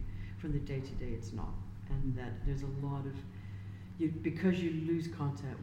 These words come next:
Speaker 1: with the individual person, and it rather becomes this sort of sea of faceless humanity, that there's a lot of injustice.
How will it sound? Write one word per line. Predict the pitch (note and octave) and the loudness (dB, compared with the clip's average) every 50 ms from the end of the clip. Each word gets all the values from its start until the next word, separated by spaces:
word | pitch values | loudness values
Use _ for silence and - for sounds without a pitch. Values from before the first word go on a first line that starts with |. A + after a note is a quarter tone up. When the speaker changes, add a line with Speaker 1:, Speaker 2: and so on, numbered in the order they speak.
| C3+ C3+ | -2 0
Speaker 1:
with | C#3+ C#3 C#3 - - - - - - - - - - - - - - - - - - - - - - - - - - - - | 0 0 0 -2 -8 -8 -10 -10 -10 -8 -8 -8 -8 -8 -10 -10 -10 -10 -8 -8 -8 -6 -6 -6 -8 -8 -8 -8 -8 -6 -6
the | D3+ D#3+ F3+ | 0 2 2
individual | F3 D#3 D3+ D3 D3 D3 C#3+ C#3+ C#3+ C3+ C3+ C3 - - | 2 2 2 0 0 -2 -2 -2 -4 -4 -4 -6 -4 -4
person, | C#3 C3 B2+ - - - - - - - - - - | -4 -4 -4 -6 -8 -8 -6 -6 -8 -8 -8 0 4
and | - C#3 C3+ | 6 6 6
it | - - | 6 4
rather | C#3+ D3 D3 C#3+ | 2 2 2 2
becomes | C#3 C#3+ C#3+ - - C#3 C#3 C3+ | 2 2 2 2 2 0 0 0
this | - - - - | -2 -4 -4 -4
sort | D3 C#3 | -4 -4
of | C3+ - | -4 -4
sea | - - - - - D3 C#3 B2+ | -4 -4 -6 -2 -2 0 0 0
of | B2 - - - - - | -2 -2 -4 -6 -4 -4
faceless | D3 C#3+ C#3 - - - - | -2 -2 -4 -4 -4 -6 -6
humanity, | - - C3 C3 B2+ B2+ B2+ C3 B2+ B2+ - - - - - - - - - - - - | -6 -6 -6 -6 -6 -4 -4 -4 -4 -4 -6 -6 -6 -8 -8 -8 -10 -10 -10 -10 -10 -4
that | - D3+ D3 | -4 -2 0
there's | D3+ D3 C3+ | 2 0 0
a | C3+ B2+ C3 A#2+ | 0 -2 -4 -4
lot | A2+ - | -4 -6
of | G2+ - - | -6 -6 -6
injustice. | - - - - - - - - - - - | -6 -6 -6 -6 -8 -8 -6 -2 -2 -2 -2